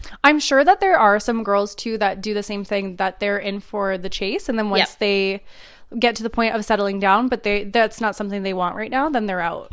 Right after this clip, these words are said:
Speaker 2: Yeah, it's just kind of like, "Okay, well, that was fun."
Speaker 1: Yeah.
Speaker 2: But then, like, the excitement goes, and I, it's, I guess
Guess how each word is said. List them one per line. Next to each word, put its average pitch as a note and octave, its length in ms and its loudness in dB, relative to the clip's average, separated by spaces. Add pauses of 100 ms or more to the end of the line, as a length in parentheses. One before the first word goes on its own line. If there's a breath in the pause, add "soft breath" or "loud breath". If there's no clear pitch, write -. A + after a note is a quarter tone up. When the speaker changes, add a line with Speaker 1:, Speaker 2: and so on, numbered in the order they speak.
Speaker 2:
Yeah, G#3+ 100 -6 (160)
it's A3+ 160 -4
just A#3 140 -10
kind G#3+ 120 0
of G#3 80 0
like, G3+ 160 0
"Okay, A3 260 -4
well, G3+ 100 -2
that F#3 100 0
was - 160 -6
fun." F#3+ 340 -6 (120)
Speaker 1:
Yeah. F3+ 300 2 (100)
Speaker 2:
But A#3 100 -4
then, B3 180 0
like, B3+ 180 0
the C4 100 -2
excitement A#3+ 440 0
goes, F#3+ 240 -4
and E4 140 -4
I, E4+ 180 -6
it's, - 200 -6
I E4+ 40 -6
guess C4+ 300 -4